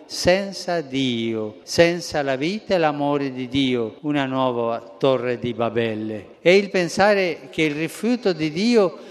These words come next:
del messaggio di Cristo, del Vangelo della vita, porti alla libertà, alla piena realizzazione dell'uomo. Il risultato è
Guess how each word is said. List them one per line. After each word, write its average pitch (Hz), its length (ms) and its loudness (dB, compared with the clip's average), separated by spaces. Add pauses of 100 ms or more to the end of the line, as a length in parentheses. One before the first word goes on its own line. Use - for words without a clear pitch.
(140)
del 156 200 4
messaggio 175 540 0
di 165 160 -6
Cristo, 190 500 -2
del 143 160 2
Vangelo 147 460 0
della 139 240 0
vita, 180 420 0 (280)
porti 180 360 4
alla 151 200 2
libertà, 135 760 0 (220)
alla 143 220 2
piena 180 480 0
realizzazione 135 840 -2
dell'uomo. 120 560 0 (460)
Il 170 100 0
risultato 226 800 2
è 160 320 4